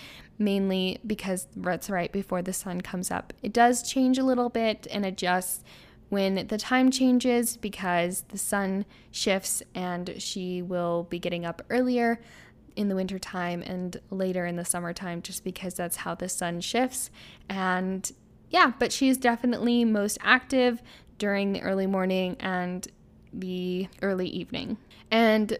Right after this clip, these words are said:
scavenging for food, all that stuff,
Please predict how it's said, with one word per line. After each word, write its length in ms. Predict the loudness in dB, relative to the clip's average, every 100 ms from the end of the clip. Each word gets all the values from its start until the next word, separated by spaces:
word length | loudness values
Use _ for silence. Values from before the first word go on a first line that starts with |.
| -8 -8
scavenging 1120 | -6 6 8 8 6 6 4 4 4 2 -2 -2
for 160 | -2
food, 480 | -2 4 8 8 6 8
all 180 | 8
that 220 | 8 6 4
stuff, 360 | 2 2 0